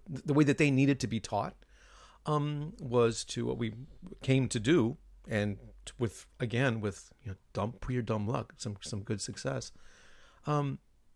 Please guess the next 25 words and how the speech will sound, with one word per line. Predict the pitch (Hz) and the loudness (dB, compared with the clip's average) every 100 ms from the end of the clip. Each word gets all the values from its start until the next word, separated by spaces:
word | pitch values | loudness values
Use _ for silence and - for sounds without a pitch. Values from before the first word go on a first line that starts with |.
| - _ - - - - - - | -20 _ -20 -20 -20 -20 -20 -12
I'd | 120 | -4
give | 117 | -2
them | 117 110 | 0 0
a | 104 98 _ - | -2 -8 _ -4
model | 110 107 123 | -2 0 0
dialogue | 120 113 131 151 170 180 - - | 0 2 0 2 0 0 -6 -4
on | 120 | -2
the | 123 | -2
blackboard. | - 147 - 202 196 _ _ _ _ _ _ _ _ 113 | -2 -4 -4 -4 -4 _ _ _ _ _ _ _ _ -6
I'd | 104 | 2
give | 123 | 2
them | 123 110 | 2 -4
time | 123 117 117 - | -2 -2 -4 -4
to | 110 101 104 - _ _ _ _ _ - | -2 -2 -2 -10 _ _ _ _ _ -20
cr-, | - 139 - - - | -12 -12 -12 -20 -8
make | 170 143 - | 2 2 6
their | 131 120 | 4 6
own, | 156 233 - 110 | 4 0 -4 2
write | 117 - | 2 4
their | 135 | 4
own, | 131 170 202 - _ _ _ - | 4 4 0 -6 _ _ _ -2
practice | 135 135 202 220 | -2 0 -2 -2
it, | 226 - _ _ _ _ _ | -2 -6 _ _ _ _ _
recite | 131 - 143 185 | 0 2 2 2
it, | 254 | 0